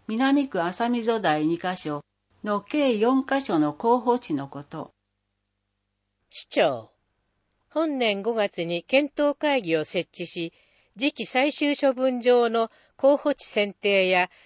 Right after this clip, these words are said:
Speaker 2: 地域振興策等について検討を進めている。引き続き、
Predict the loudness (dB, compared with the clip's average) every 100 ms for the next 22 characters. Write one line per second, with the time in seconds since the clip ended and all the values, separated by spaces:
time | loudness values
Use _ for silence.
0 | _ 0 0 2 -2 -2 -4 -2 0 0
1 | 0 -4 -2 0 0 -2 -6 -4 -4 -2
2 | -4 -4 _ -2 -2 -2 0 2 4 2
3 | -2 -8 -6 -4 -4 -6 -6 -10 -18 _
4 | _ _ _ _ _ _ _ _ _ -8
5 | -4 -2 0 -2 -4 -6